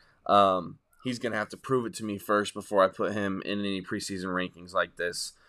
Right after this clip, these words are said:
that high. But, you know, I, I, I'm totally ready to admit that I could be super wrong about Bijan Robinson. I would just prefer locks, like I believe I have, um, in picks one through thirteen ahead of Bijan Robinson.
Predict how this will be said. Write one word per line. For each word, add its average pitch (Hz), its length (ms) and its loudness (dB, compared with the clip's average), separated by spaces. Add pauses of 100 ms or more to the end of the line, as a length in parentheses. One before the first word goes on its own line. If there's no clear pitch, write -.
(260)
that 92 220 6
high. 95 260 6
But, 90 240 2
you 92 80 -2
know, 85 100 0
I, 98 260 6
I, 110 140 0
I'm 110 300 2 (260)
totally 151 380 6
ready 120 200 2
to 113 140 -2
admit 104 360 -6
that 101 100 -4
I 98 160 0
could 113 200 -10
be 104 80 -10
super 101 280 -8
wrong 95 180 -2
about 87 180 -2
Bijan 95 280 -8
Robinson. 92 500 -8 (300)
I 113 140 4
would 110 120 -2
just 101 200 -8
prefer 98 640 -2
locks, 101 800 -2
like 98 180 0
I 101 100 2
believe 95 300 -4
I 101 80 -4
have, 92 420 -2 (300)
um, 95 340 0
in 92 140 -8
picks 104 260 -8
one 98 180 -6
through 95 140 -8
thirteen 90 460 -2
ahead 92 320 0
of 82 220 -2
Bijan 87 300 -8
Robinson. 78 440 -6